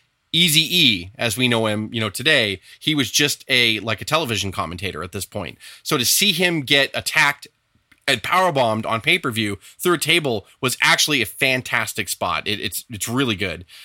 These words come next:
Um, Raw and Nitro at this point were trading ratings wins back and forth. Uh, you know, one,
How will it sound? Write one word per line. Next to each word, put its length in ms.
Um, 380
Raw 220
and 120
Nitro 340
at 100
this 120
point 380
were 120
trading 420
ratings 340
wins 260
back 220
and 100
forth. 480
Uh, 200
you 100
know, 80
one, 420